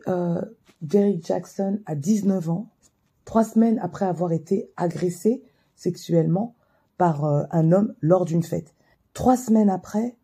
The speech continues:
elle rencontre Derrick Jackson. Donc, elle dit bien que elle, elle a fait, euh, sa primaire, sa secondaire dans, dans des écoles à majorité blanche.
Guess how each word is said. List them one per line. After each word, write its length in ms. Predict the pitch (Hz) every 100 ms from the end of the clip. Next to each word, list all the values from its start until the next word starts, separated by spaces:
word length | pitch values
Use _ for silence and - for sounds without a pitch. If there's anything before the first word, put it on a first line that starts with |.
| _
elle 160 | 185
rencontre 800 | 175 180 175 202 220 220 185 202 202 _ _ _
Derrick 380 | 151 180 185 170
Jackson. 440 | 165 147 - 135 131 _ _ _ _ _ _ _ _ -
Donc, 240 | 190 196 190
elle 100 | 170
dit 140 | 175
bien 240 | 165 196
que 300 | 202 180 180 196
elle, 120 | 190
elle 120 | 185
a 60 | 165
fait, 400 | - 175 175 165 - - - -
euh, 220 | 147 147
sa 120 | 170
primaire, 380 | 165 175 170 175
sa 100 | 160
secondaire 460 | 147 151 160 175 170
dans, 160 | 160 147 143 -
dans 140 | 160 151
des 200 | 147 156
écoles 240 | 156 165
à 60 | 143
majorité 500 | 143 147 143 143 143
blanche. 380 | 160 208 220